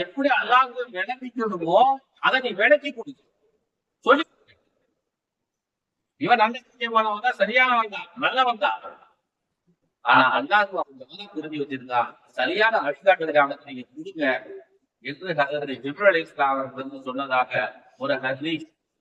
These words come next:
பைஹகி ஹாக்கிம்ல பதிவு செய்திருக்கிறது. இந்த கருத்தை ஓசியா என்கிற அத்தியாயத்துல நாலுல ஒண்ணுல தேவனை பற்றிய அறிவும் அவர்களுக்கு இல்லை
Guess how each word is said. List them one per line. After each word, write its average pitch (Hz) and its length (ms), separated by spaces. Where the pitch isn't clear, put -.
பைஹகி 180 420
ஹாக்கிம்ல - 400
பதிவு 131 280
செய்திருக்கிறது. - 720
இந்த 131 200
கருத்தை 165 420
ஓசியா 180 500
என்கிற 147 340
அத்தியாயத்துல 147 680
நாலுல 147 360
ஒண்ணுல 277 320
தேவனை 190 380
பற்றிய 156 440
அறிவும் - 420
அவர்களுக்கு 135 520
இல்லை 123 260